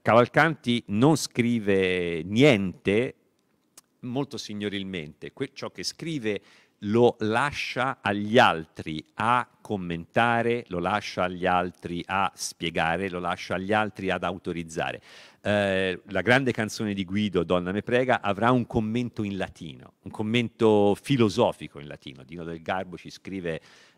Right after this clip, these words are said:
eh, un trattatello, come se, non so, eh, Luca Carboni avesse una tesi di dottorato scritta su una canzone, non so, ho preso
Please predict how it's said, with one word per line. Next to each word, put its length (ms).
eh, 480
un 400
trattatello, 840
come 840
se, 520
non 140
so, 320
eh, 560
Luca 260
Carboni 500
avesse 360
una 120
tesi 540
di 100
dottorato 600
scritta 480
su 240
una 240
canzone, 480
non 140
so, 140
ho 60
preso 380